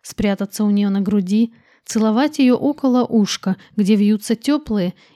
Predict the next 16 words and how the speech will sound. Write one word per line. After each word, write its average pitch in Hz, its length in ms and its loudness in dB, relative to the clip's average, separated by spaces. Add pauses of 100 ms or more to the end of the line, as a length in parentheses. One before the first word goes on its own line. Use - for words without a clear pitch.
и 269 100 2
мягкие 277 480 4
волосы, 202 560 0
плакать, 220 600 0
а 208 60 -6
чтобы 202 340 0
она 202 220 0
качала, 247 840 -2
гладила, 226 760 0 (280)
утешала 233 760 -2 (160)
и 233 80 -6
баюкала 202 640 0
меня. 190 420 -2 (500)
Так 254 240 0
было 233 220 2
сперва, 196 600 -4